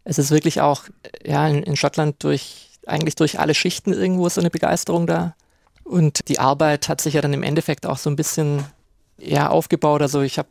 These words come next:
ich hab die von den Premier League, äh, Kapitänen über die großen Vereine halt bis, äh, bis runter fotografiert, die, die Kinder, die in, ja, in irgendwelchen Hinterhöfen kicken. Und das war eigentlich dann ja auch so ein bisschen der Anfang von dem,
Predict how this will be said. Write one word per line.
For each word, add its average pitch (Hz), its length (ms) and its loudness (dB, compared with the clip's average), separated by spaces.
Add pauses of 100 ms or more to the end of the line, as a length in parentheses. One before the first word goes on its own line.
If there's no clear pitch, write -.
(120)
ich - 140 -10
hab 151 140 -6
die 139 420 -2
von 151 300 -4
den 143 160 2
Premier 160 360 2
League, 156 400 0
äh, 147 480 0 (540)
Kapitänen 151 680 2
über 151 160 0
die 147 140 -2
großen 151 340 0
Vereine 160 640 0
halt 156 240 -4
bis, - 260 -2
äh, 151 260 2
bis 156 180 -4
runter 165 200 2
fotografiert, 156 680 -2
die, 143 400 0
die 147 100 -8
Kinder, 160 260 2
die 147 120 2
in, 143 400 -2 (100)
ja, 151 220 0
in 151 140 -2
irgendwelchen 147 360 0
Hinterhöfen 160 500 0
kicken. - 300 -6 (880)
Und 151 440 0
das 139 160 0
war 143 80 4
eigentlich 151 520 -2
dann 143 400 -2
ja 139 240 -2
auch 147 80 0
so - 140 -2
ein 147 40 0
bisschen 151 220 0
der - 120 2
Anfang 156 280 -2
von 143 220 -2
dem, 139 400 -2